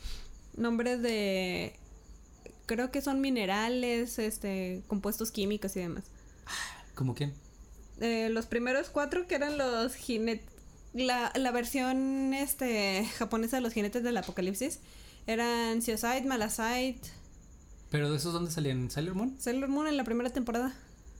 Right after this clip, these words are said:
Speaker 1: Eran nombres de,
Speaker 2: ¿De qué?
Speaker 1: este, piedras.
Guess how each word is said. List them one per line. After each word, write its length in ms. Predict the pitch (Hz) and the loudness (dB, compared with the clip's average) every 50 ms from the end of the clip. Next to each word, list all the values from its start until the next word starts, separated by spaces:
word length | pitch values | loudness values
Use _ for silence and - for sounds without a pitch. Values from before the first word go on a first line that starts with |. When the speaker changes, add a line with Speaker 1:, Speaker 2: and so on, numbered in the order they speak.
| - - - - - - - - - - 233 | -18 -20 -20 -20 -20 -20 -20 -18 -10 -4 -2
Speaker 1:
Eran 320 | 233 233 233 240 247 247 240 | 0 2 2 2 2 2 2
nombres 320 | 240 240 233 233 240 233 | 2 2 2 2 2 2
de, 640 | 247 240 220 214 202 196 190 185 185 175 175 170 - | 2 0 2 2 2 2 2 2 0 0 -2 0 -2
Speaker 2:
¿De 100 | 131 - | -2 0
qué? 140 | - 202 202 | 0 0 0
Speaker 1:
este, 540 | 214 - - 190 185 175 170 165 196 202 - - - - - - - - | -2 -4 -6 -6 -4 -4 -4 -4 -4 -4 -4 -6 -6 -6 -6 -10 -10 -2
piedras. 400 | - 233 233 233 220 220 226 - | 0 0 2 2 0 -2 -4 -6